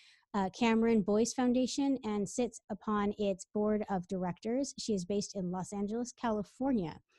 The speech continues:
So, Casey, I can't wait to unpack kind of everything that your company is doing and all of its, uh, niche properties. But before we get to that, I'm hoping you can help me develop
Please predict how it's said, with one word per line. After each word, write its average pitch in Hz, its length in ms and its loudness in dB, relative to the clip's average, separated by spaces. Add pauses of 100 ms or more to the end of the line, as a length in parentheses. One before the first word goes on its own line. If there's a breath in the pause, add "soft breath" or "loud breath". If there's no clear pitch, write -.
(320 soft breath)
So, 294 260 6
Casey, 320 260 2
I 320 80 4
can't 415 240 0
wait 294 180 2
to 254 120 0
unpack 220 480 0
kind 226 180 4
of 208 140 -2
everything 240 480 2
that 214 140 0
your 208 320 2
company 202 560 2
is 180 140 0
doing 196 540 2
and 190 200 -6
all 202 180 2
of 196 80 -2
its, 190 340 -4
uh, 196 200 -2
niche 214 420 4
properties. 196 480 2
But - 260 -2
before 320 280 0
we 370 100 4
get 196 300 -2
to 196 100 -4
that, 190 180 0 (320 soft breath)
I'm 269 120 12
hoping 359 280 6
you 254 80 4
can 247 160 2
help 233 240 -2
me 220 200 2
develop 202 340 0